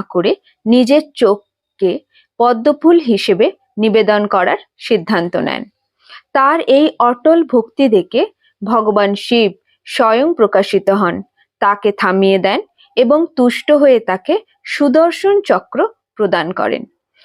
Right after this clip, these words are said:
ভগবান শিব আশীর্বাদ দেন, "যে ভক্ত এই দিনে ভগবান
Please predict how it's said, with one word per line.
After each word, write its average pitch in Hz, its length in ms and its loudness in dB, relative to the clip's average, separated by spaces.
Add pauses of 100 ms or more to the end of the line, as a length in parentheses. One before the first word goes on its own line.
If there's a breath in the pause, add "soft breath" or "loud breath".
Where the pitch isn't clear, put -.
(240 loud breath)
ভগবান 277 440 2
শিব 294 260 0 (180)
আশীর্বাদ 233 640 0
দেন, 175 180 -2 (440)
"যে 233 260 0
ভক্ত 220 400 -6 (500)
এই 294 240 4
দিনে 180 320 -2 (360)
ভগবান 208 460 0